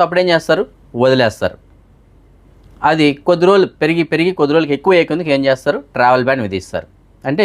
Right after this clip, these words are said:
వీళ్ళు డబ్బులు కట్టలేదు కాబట్టి, క్లియర్ చేయలేదు కాబట్టి ట్రావెల్ బ్యాన్ అనేటువంటిది పెట్టడం జరుగుతుంది. ఆ ట్రావెల్ బ్యాన్ ఉంటే మనం ఇంటికి కూడా వెళ్ళలేం, ఇక్కడే ఉండాల్సింది. అది క్లియర్ చేస్తే తప్ప మనం వెళ్ళడానికి అయితే కనుక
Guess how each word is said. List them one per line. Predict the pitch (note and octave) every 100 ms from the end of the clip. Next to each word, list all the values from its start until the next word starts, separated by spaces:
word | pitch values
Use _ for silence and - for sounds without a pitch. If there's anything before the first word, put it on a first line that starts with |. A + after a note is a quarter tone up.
| D3+
వీళ్ళు | C3+ A#2+
డబ్బులు | C#3 C#3
కట్టలేదు | A#2+ C3+ B2
కాబట్టి, | B2+ F#3+ -
క్లియర్ | B2+ D3 -
చేయలేదు | A#2 A2+ G#2
కాబట్టి | G2 D#3 -
ట్రావెల్ | C#3 C3 A2+
బ్యాన్ | G#2+
అనేటువంటిది | F#2 F#2 D3+ A#3
పెట్టడం | C3 A2 G2
జరుగుతుంది. | F2 - - - - - - C#3
ఆ | C#3
ట్రావెల్ | D3 D#3+ D#3+
బ్యాన్ | D#3 D#3+
ఉంటే | C4+ - A#2+
మనం | A#2 A#2+
ఇంటికి | A#2+ C#3+
కూడా | G#2+
వెళ్ళలేం, | G2+ G2 F2+ G2+
ఇక్కడే | A#2 B2
ఉండాల్సింది. | G#2 F#2 F2+ F#2+
అది | -
క్లియర్ | B2+ C#3+ C3+
చేస్తే | B2 - A2
తప్ప | G#2+ G#3+ D#3
మనం | A#2+ G#2
వెళ్ళడానికి | G#2+ G2+ G2
అయితే | F#2
కనుక | F#2+